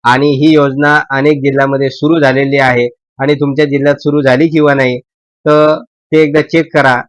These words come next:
संबंधित एजन्सीकडे चौकशी करा, म्हणजे आप-, आपल्याला सुद्धा मोफत सिलेंडर मिळून जाईल. तर मित्रांनो, एवढंच होतं या व्हिडिओमध्ये. जर आपणास हा व्हिडिओ आवडला असेल तर चॅनलला सबस्क्राईब करा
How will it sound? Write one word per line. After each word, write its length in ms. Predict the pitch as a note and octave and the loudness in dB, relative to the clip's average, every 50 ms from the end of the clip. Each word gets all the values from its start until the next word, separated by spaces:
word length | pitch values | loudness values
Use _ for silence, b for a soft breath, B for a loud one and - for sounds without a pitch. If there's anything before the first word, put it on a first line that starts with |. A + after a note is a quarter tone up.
| _ _ | _ _
संबंधित 580 | - - - D3 D3 D3+ D3+ D3+ D#3 C#3+ D3+ D3 | -10 -6 -2 0 0 0 0 0 0 0 0 0
एजन्सीकडे 800 | C#3 C#3+ D3+ C#3+ C#3+ D#3 D3 C#3 C#3 - - - D3+ C#3+ C#3+ C3+ | 0 0 -2 -2 -2 -4 -6 -8 -8 -12 -8 -6 -4 -2 -2 -4
चौकशी 440 | - C#3+ C#3 C3+ D#3 D#3 - D3+ | -4 -4 -4 -2 -2 -2 -2 -2
करा, 260 | C3 C3+ C3 B2+ A#2 A2+ G#2+ - _ _ _ - | -4 -2 -2 -2 -2 -2 -6 -10 _ _ _ -4
म्हणजे 240 | C3+ C3+ C3+ C#3 D3 | -4 -2 0 0 0
आप-, 500 | C#3+ C3 B2+ B2+ - - - _ - D3 | 0 0 -2 -2 -4 -10 -12 _ -2 -2
आपल्याला 380 | C#3+ C3 B2+ D3 D#3 E3 D#3+ | -2 0 0 0 0 0 0
सुद्धा 280 | D3+ D3+ D3 C3 C#3+ C#3+ | -2 -4 -4 -2 -2 0
मोफत 400 | D3 C#3+ C#3 B2 A#2 D3 D#3 D#3 | 0 0 -2 -2 -2 -4 -4 -4
सिलेंडर 420 | - C#3 B2+ C3 B2+ B2+ D3+ F3 F3 - _ - | -4 -4 -2 -2 -2 -2 -2 -4 -4 -8 _ -8
मिळून 340 | C3 B2+ B2 B2 A#2+ A#2 | -6 -4 -4 -2 -2 -2
जाईल. 200 | A2+ A2 A2 G#2+ | -4 -4 -4 -6
तर 380 | A2 _ _ _ _ _ - F#3 | -10 _ _ _ _ _ -2 0
मित्रांनो, 360 | F#3+ F#3+ G3+ G3+ G3 G3+ G3+ | 2 2 2 2 2 2 2
एवढंच 320 | G3 F#3+ F#3 F3+ F#3 F3+ F#3 | 2 2 2 0 0 -2 -2
होतं 160 | E3 D#3+ E3+ | -2 0 0
या 100 | E3+ E3+ | 0 2
व्हिडिओमध्ये. 460 | D#3+ D#3 D#3 D#3+ D#3+ D#3 D3+ D#3 D3+ | 2 2 2 2 2 2 2 2 2
जर 120 | D#3 D3+ | 2 0
आपणास 340 | D3 C#3 C#3 C#3+ D3 C#3 D3 | 0 0 0 -2 -4 -4 -4
हा 40 | C#3 | -6
व्हिडिओ 220 | C3+ C#3 C#3 C3+ | -4 -4 -2 -2
आवडला 340 | C3+ C3+ C#3 D3 D3 D3 D3 | -2 0 0 -2 -2 -2 -4
असेल 280 | D3 C#3+ - D#3 D3 C#3+ | -4 -4 -4 -4 -6 -4
तर 140 | D3 - - | -6 -8 -8
चॅनलला 400 | - C#3 C3 C3 C3 C3 C3 C3 | -6 -6 -6 -6 -6 -6 -6 -8
सबस्क्राईब 420 | - - C3+ A#2+ - C#3+ D3 D3 C#3+ - | -8 -8 -12 -10 -6 -4 -4 -4 -4 -4
करा 240 | D#4 D4+ D3+ D3 | -4 -4 -2 -4